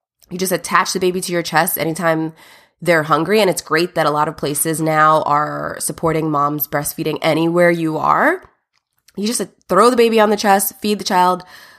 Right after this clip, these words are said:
and then you're done. So it's so easy. You don't have to bring extra supplies or anything. It's just right on you. The other benefit, which is amazing, is it actually decreases mom's risk of breast and ovarian cancer,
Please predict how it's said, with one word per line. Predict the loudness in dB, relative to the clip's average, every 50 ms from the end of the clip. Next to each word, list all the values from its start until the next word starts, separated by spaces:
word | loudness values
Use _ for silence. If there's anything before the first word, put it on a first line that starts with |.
| _ _ _ _ -4
and | 0 2 2
then | 2 2 2
you're | 2 0
done. | 2 2 0 0 0 -4 -8 -4
So | 0 2 2 2 2
it's | 0 -2 -2
so | 0 2 2 2 0 -2 -4
easy. | -6 -6 -6 -6 -4 -4
You | -2
don't | 0 0
have | 0 -2
to | -4
bring | -8 -4 0 0 0 0 0
extra | -2 -4 -6 -6 -6
supplies | -6 -6 -6 -2 0 2 2 2 2 0 0 -2 -2 -4
or | -6 -2 0
anything. | 0 2 2 0 -4 -6 -8 -8 -8 -8
It's | -8 -8
just | -8 -6 -2
right | 0 0 2 2
on | 2 0 0 0 -4
you. | -4 -6 -6 -8 -10 _ -20 -20 -20 -20 -20 _ _ -4
The | -4 -2 0 2
other | 2 4 4 4 4
benefit, | 4 2 2 2 0 0 0 0 0
which | -2 -4 -6 -8
is | -8 -6
amazing, | -6 -6 -4 -6 -6 -6 -6 -6 -4 -4 -4 -6 -8 -12 _ _ -12 -8
is | -6 -4
it | -2 -2
actually | -2 -2 -2 -2 -2 0
decreases | 0 -2 -4 -4 -2 -4 -2 -2 -2 -4 -2 -2
mom's | 0 2 4 6 6 6 4 0 -4
risk | -4 -4 -4 -2 -4 -6 -8 -8
of | -10 -10 -10 _
breast | -4 -4 -2 -2 -4 -6 -6
and | -4 -4 -4
ovarian | -4 -4 -6 -6 -4 -4 -2 -2 -2 -4 -4
cancer, | -2 0 0 0 0 0 0 0 0 0 -2